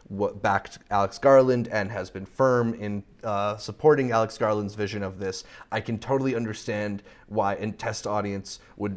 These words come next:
maybe not respond positively to an Alex Garland type of movie. Ex Machina was definitely a bit different, and, uh, this is apparently based on a very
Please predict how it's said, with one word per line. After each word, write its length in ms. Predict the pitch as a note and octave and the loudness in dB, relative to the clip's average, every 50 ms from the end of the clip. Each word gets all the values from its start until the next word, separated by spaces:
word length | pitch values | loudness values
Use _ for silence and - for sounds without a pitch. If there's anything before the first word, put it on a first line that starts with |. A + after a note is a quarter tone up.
| - - | -8 -6
maybe 460 | A#2 A2 G#2 G2+ E2+ G#2 G2 F2+ - - - - - | -4 -2 -2 -2 -4 -6 -8 -8 -10 -14 -20 -10 -4
not 260 | G#2 G#2+ G#2 - - | -2 0 0 0 -2
respond 460 | G2+ - - - A2 G#2 G#2 G#2 - | -8 -10 -2 -2 0 0 0 -2 -4
positively 640 | - G#2+ G#2 G2+ G2 G#2+ G2+ G2+ F#2+ G2 G2+ F#2+ F#2 | -4 -2 -2 -2 0 0 -2 -2 -2 -4 -4 -6 -6
to 260 | - - G#2 G2+ G2 | -8 -8 -6 -6 -4
an 80 | G2 G2 | -4 -2
Alex 320 | F#2+ G2+ G#2 G2 - - | 0 0 0 -2 -4 -4
Garland 360 | - G#2 G2 G2 G2 F#2+ F#2+ | -2 0 0 0 0 -2 -4
type 180 | - G2 F#2+ - | -6 -6 -6 -6
of 140 | F#2 G2 G#2+ | -6 -6 -4
movie. 320 | G#2+ G#2+ G2 G#2+ A2 G#2+ - - - - | -4 -2 -2 -2 -4 -4 -6 -14 -10 -10
Ex 180 | - - - A2+ | -8 -8 -6 -4
Machina 420 | A2 G#2+ F#2+ F#2+ - A2+ G#2 G2 | -2 -2 -2 -2 -2 -4 -4 -2
was 140 | F#2+ F#2+ F#2 | -4 -6 -4
definitely 400 | - F#2+ G2 - G#2+ G2+ F2 G2 | -4 -6 -6 -4 -8 -8 -6 -6
a 20 | F#2+ | -6
bit 260 | F#2+ F#2+ F2+ - - | -8 -8 -10 -8 -8
different, 420 | G#2+ G2 - - G2 F#2+ - - - - - - - - | -8 -6 -4 -4 -6 -6 -6 -10 -20 -20 -20 -20 -12 -6
and, 260 | G2 G2+ G2 G2 G2 - | -4 -4 -2 -4 -4 -4
uh, 300 | F#2+ F#2+ F#2+ F#2 F2+ F#2 F#2 G#2+ | -4 -2 -2 -2 -4 -6 -6 -6
this 200 | A#2+ A2+ - - | -6 -6 -4 -6
is 100 | A2+ G#2+ | -6 -8
apparently 340 | G#2+ - A2 G#2+ E2+ G2 G2 | -6 -4 -4 -4 -4 -6 -6
based 340 | - A2 G#2 G2 - - | -6 -4 -4 -4 -4 -6
on 80 | G#2 G2+ | -6 -6
a 60 | G2 | -4
very 420 | F#2 G2+ G2+ G2 F#2+ F#2+ F#2+ F#2+ | -4 -2 0 0 0 -2 -6 -10